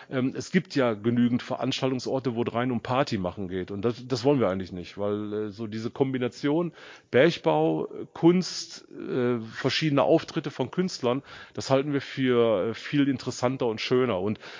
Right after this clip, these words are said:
man muss ja auch aufpassen, man kann sich ja auch ganz schnell verbrennen mit so einer Sache, ne? Weil es gibt ja ganz viele, die sagen, ja, ja, könntest ja alle Veranstaltungen annehmen. Ich sag, ja, könnte ich, aber wir sind ein gemeinnütziger Verein. Das ist das eine. Ich meine, ich hab zwar den Förderturm, der irgendwann gestrichen werden muss,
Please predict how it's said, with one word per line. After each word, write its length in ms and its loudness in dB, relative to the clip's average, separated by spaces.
man 120 4
muss 140 4
ja 80 8
auch 100 6
aufpassen, 480 2
man 180 -2
kann 200 0
sich 160 -10
ja 80 0
auch 80 -2
ganz 180 -2
schnell 160 -4
verbrennen 420 -2
mit 120 -4
so 80 -8
einer 140 -6
Sache, 260 -8
ne? 160 -2
Weil 80 -2
es 120 -6
gibt 160 -10
ja 120 4
ganz 200 0
viele, 220 -2
die 60 2
sagen, 240 2
ja, 340 4
ja, 280 2
könntest 260 -4
ja 100 2
alle 160 4
Veranstaltungen 520 0
annehmen. 240 -2
Ich 60 -8
sag, 140 -4
ja, 360 0
könnte 280 0
ich, 160 -6
aber 240 2
wir 100 -8
sind 100 0
ein 60 -2
gemeinnütziger 500 -2
Verein. 520 -6
Das 180 -2
ist 60 -6
das 140 -4
eine. 440 0
Ich 140 -8
meine, 180 2
ich 100 -4
hab 120 -2
zwar 200 -4
den 100 -4
Förderturm, 560 0
der 100 -2
irgendwann 260 -4
gestrichen 420 -8
werden 200 -2
muss, 260 -4